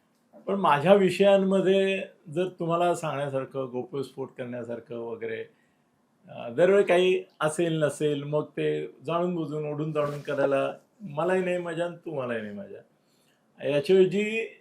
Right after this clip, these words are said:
जे गुंतागुंतीचे विषय, जे टेक्निकल, तांत्रिक आहेत आणि ज्याच्यासाठी एक विशिष्ट ज्ञान पाहिजे आणि काय नेमका त्याचा क्रम आहे, त्याचे परिणाम काय होतील, याचा एक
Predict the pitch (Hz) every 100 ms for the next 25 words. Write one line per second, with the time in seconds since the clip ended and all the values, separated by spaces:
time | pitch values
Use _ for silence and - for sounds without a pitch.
0 | _ 143 190 165 160 220 214 220 220 214
1 | 208 180 - 170 147 202 226 - _ -
2 | 180 226 233 269 117 - 147 147 196 190
3 | - - _ - 135 147 170 185 190 143
4 | 147 127 127 185 185 180 160 180 185 190
5 | 165 - 143 135 - 160 - 170 165 170
6 | - _ _ _ _ 127 127 143 170 180
7 | 139 113 104 127 - _ _ _ _ _
8 | - 113 120 131 135 135 - 135 131 127
9 | - - _ - 226 262 226 190 196 190
10 | 185 165 151 156 151 143 - - 160 180
11 | 156 120 101 113 107 120 120 - 151 156
12 | 180 143 139 - - 113 110 120 - 160
13 | 160